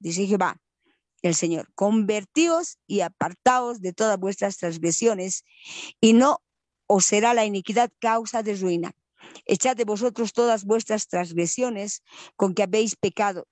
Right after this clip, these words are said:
y haceos un corazón nuevo y un espíritu nuevo, porque, ¿por qué moriréis, casa de Israel? Porque yo no quiero la muerte del que muere, dice Jehová, el Señor. Convertíos, pues,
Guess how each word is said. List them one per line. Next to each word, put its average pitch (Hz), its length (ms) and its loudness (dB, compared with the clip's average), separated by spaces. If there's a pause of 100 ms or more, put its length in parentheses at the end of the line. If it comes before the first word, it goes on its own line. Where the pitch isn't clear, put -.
y 202 160 -2
haceos 233 680 -2
un 240 160 -6
corazón 208 560 -4
nuevo 190 400 0
y 202 140 -2
un 214 120 -2
espíritu 196 580 -2
nuevo, 208 460 0 (320)
porque, 185 400 -2 (160)
¿por 240 160 0
qué 311 140 2
moriréis, 202 580 2
casa 202 260 -2
de 196 80 -4
Israel? 185 400 -2 (540)
Porque 190 260 0
yo 254 120 2
no 269 100 0
quiero 262 240 0
la 233 100 0
muerte 220 380 -4
del 175 220 -6
que 220 80 -2
muere, 220 500 -4
dice 190 300 -2
Jehová, 180 420 -2 (420)
el 165 120 -6
Señor. 165 340 -4
Convertíos, 185 800 -4 (640)
pues, 233 320 0